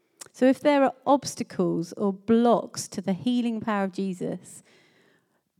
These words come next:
let's get rid of them. Let's get rid of them. And, and for some of us, I, I totally understand there are major traumatic issues or relationships where we've been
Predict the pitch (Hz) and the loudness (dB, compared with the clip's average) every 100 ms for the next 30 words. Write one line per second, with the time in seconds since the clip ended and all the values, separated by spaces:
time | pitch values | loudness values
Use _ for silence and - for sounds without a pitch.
0 | _ _ 240 269 339 - - 262 294 180 | _ _ 0 0 0 -2 4 4 6 2
1 | 180 - _ _ _ _ _ _ _ _ | -2 -12 _ _ _ _ _ _ _ _
2 | _ 269 302 - 294 277 320 226 160 180 | _ -4 -4 -4 -2 0 0 0 -2 -6
3 | _ - - _ 233 240 262 254 262 - | _ -20 -20 _ -6 -2 0 2 0 2
4 | 339 320 294 240 - 254 254 - 240 226 | 6 6 4 0 0 0 0 -2 0 0
5 | - - - - 339 320 - 302 285 277 | -4 -14 -16 -2 2 4 2 0 0 -2
6 | 285 233 208 202 208 214 233 269 277 262 | -2 0 0 2 0 0 2 2 2 0
7 | 277 262 - - 254 247 233 - 220 - | -2 -2 -4 0 2 2 -2 -2 -4 -4
8 | 226 - 208 180 208 - 208 202 208 202 | -6 -4 -4 -4 -4 -6 -2 0 2 0
9 | 202 190 - 180 - - 202 190 190 180 | -4 -8 -6 -6 -8 -4 -2 0 -4 -2
10 | 208 190 | -2 0